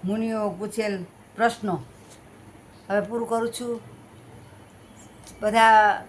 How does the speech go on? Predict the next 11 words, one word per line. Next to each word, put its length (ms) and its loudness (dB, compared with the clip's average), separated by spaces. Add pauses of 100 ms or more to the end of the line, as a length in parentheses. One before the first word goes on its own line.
(380)
મારા 360 2 (800)
વડીલોને, 480 -2
મોટા 380 0
ને 160 -6
નાના 320 -2
ને 60 -8
બધાને 340 -6
મારા 200 0
જય 160 -8
શ્રી 140 -12
કૃષ્ણ. 440 -6